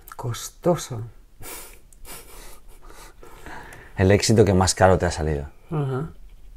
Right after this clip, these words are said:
Speaker 1: Yo creo que sí, el de la moda. Sí, sí.
Speaker 2: ¿Qué es éxito para ti?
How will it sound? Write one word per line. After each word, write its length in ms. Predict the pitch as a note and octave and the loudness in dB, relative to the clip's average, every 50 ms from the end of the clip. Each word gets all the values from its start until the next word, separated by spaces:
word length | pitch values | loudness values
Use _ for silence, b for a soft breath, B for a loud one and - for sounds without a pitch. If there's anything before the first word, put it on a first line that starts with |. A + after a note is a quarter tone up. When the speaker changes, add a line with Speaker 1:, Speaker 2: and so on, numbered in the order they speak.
| - - - - - - - - - - - - - - - - - - - - - - - - - - - - B B B B B B B B B B B - | -20 -20 -20 -20 -20 -20 -20 -20 -20 -20 -20 -20 -20 -20 -20 -20 -20 -20 -20 -20 -20 -20 -20 -20 -20 -20 -20 -20 B B B B B B B B B B B 2
Speaker 1:
Yo 120 | - E3+ | 4 6
creo 160 | E3 F3 G3 G3 | 8 8 10 10
que 260 | G#3+ G3+ F#3 F3 E3+ | 10 10 10 8 6
sí, 220 | E3 - - F3+ F#3+ | 2 2 4 4 6
el 140 | F#3+ F3 | 6 6
de 80 | E3 D#3 | 4 4
la 100 | D3+ D3+ | 2 2
moda. 400 | D3+ D#3+ F3+ F#3 F3 F3+ F#3 - - - - - - - - - - - - - - - - - - - - - - - - - - - - - - - | 2 4 4 4 4 2 -2 -6 -14 -20 -20 -20 -20 -20 -20 -20 -20 -20 -20 -20 -20 -20 -20 -20 -20 -20 -20 -20 -20 -20 -20 -20 -20 -20 -20 -20 -20 -20
Sí, 240 | - - - F3+ E3+ | -20 -8 -6 -6 -6
sí. 280 | - - D#3+ D#3+ D#3+ D#3 - - - - - - - B B B B B B B - | -6 -6 -8 -8 -8 -10 -16 -20 -20 -20 -20 -20 -20 B B B B B B B 10
Speaker 2:
¿Qué 80 | - G2+ | 10 10
es 100 | - - | 12 12
éxito 400 | G#2+ G#2+ - - - D#2+ G2+ - | 10 10 10 6 4 4 4 6
para 180 | - E2+ D#2+ D#2 | 6 4 4 4
ti? 160 | D#2 D2+ | 0 -4